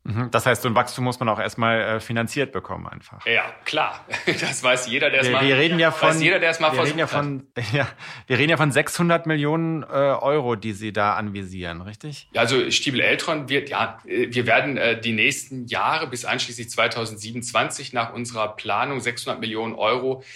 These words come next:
Speaker 2: in den Unter-, in den Produktionsstätten der Stiebel Eltron Gruppe investieren müssen. Ähm, ja, wir werden einen kleinen Teil davon auch kreditfinanzieren müssen, weil eben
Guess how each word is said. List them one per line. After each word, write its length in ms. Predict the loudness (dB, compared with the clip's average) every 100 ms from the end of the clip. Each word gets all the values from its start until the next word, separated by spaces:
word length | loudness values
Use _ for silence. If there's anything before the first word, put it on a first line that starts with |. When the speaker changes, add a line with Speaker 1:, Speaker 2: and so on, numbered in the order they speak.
| -18 -20 -8
Speaker 2:
in 220 | -4 -2 0
den 180 | -2
Unter-, 360 | -2 -2 -4 -4
in 200 | -4 -2
den 220 | -2 -2
Produktionsstätten 1000 | -4 -4 -4 -4 -2 0 0 -2 -4 -4
der 360 | -2 0 0 -2
Stiebel 280 | -10 -10 -8
Eltron 320 | -8 -8 -10
Gruppe 280 | -8 -6 -6
investieren 680 | -6 -8 -10 -8 -6 -6 -4
müssen. 460 | -4 -4 -6 -12 -20 -20 -18 -18 -20 -20 _
Ähm, 440 | 0 2 2 -2 -10 _ _ -2
ja, 320 | 0 0 -4
wir 240 | -8 -4 2
werden 240 | 2 2
einen 120 | 0 -2
kleinen 400 | 2 2 0 -2
Teil 260 | 0 2
davon 340 | 0 -2 -2 0
auch 200 | -2 -4
kreditfinanzieren 880 | -10 -10 -8 -8 -6 -6 -4 -4 -4
müssen, 420 | -6 -8 -10 -6
weil 300 | -2 -2 0
eben 320 | 0 0 -6